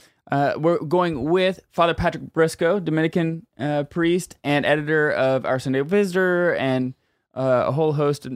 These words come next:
he, he's known for Godsplaining podcast and a whole host of other things. Really pumped to have him on. Uh, he's so much fun. I got a chance to hang out with him,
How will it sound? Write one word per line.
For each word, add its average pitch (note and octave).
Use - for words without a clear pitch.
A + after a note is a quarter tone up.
he, C3
he's C3
known C3
for A#2+
Godsplaining D3
podcast C3+
and -
a -
whole C3
host C#3
of C3
other C3
things. B2+
Really F#3
pumped D3+
to C3
have B2+
him C3
on. B2
Uh, B2
he's D3
so -
much F#3+
fun. D3+
I D3
got D3+
a C#3+
chance D#3
to -
hang C#3+
out C#3
with C3+
him, C#3